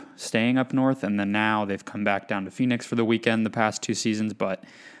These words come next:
uh, last year we got very little scrimmage time, and this year none. So, you know, it's, it sucks, but it's also tomorrow we already got a game, which we'll talk about later on. So, uh, I thought it was,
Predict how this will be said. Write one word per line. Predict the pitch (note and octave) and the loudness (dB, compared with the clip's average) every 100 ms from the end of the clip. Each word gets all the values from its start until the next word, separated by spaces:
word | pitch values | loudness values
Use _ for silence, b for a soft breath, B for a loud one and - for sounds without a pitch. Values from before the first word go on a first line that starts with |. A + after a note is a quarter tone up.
| B - | B -6
uh, | F#2+ | -2
last | G2 G#2 G#2+ - | 2 4 2 2
year | G#2+ | 2
we | G2+ G#2 | 2 0
got | F#2+ G2 G2 - | 2 2 2 -2
very | A#2 A#2+ A#2+ | 2 6 6
little | A#2 A#2 | 6 4
scrimmage | A2+ - A#2 A2+ | 2 2 2 0
time, | - A#2+ G#2+ | 2 2 4
and | G#2 G2+ | 2 0
this | G2+ - | -2 0
year | G#2 | 0
none. | G2+ G2+ G2+ G#2 G#2 B B B | 2 0 0 -2 -6 B B B
So, | - - G#2 G2+ G2 F#2+ - | -10 -4 -2 0 -2 -4 -2
you | E3 | 2
know, | B2+ A2+ - | 4 2 -4
it's, | - A2+ - - | -4 -4 -6 0
it | C3+ C3 | 0 2
sucks, | - A2 - | 2 0 2
but | B2 | 2
it's | A#2 | 4
also | B2+ A2 - G#2 G2+ - _ | 4 2 2 0 0 -6 _
tomorrow | - A#2 A2+ G#2+ | 0 4 6 4
we | G#2 | 4
already | G#2 G2+ G2+ | 2 2 2
got | G2 | 0
a | F#2+ | 0
game, | G2 F#2+ F#2 - | 0 0 -4 -6
which | G#2 - | -6 -4
we'll | G2+ | -2
talk | G2+ F#2+ | -2 -4
about | F3+ G3 | -2 -2
later | G#2 G2+ G#2 | 0 0 -2
on. | G2+ G#2+ | -4 -4
So, | - B2 A#2+ B B B B B | 2 4 2 B B B B B
uh, | G#2 G2 G2 | -2 0 4
I | A#2 | 4
thought | C3+ F3+ | 6 4
it | |
was, | E3+ D#3 C#3+ | 6 4 2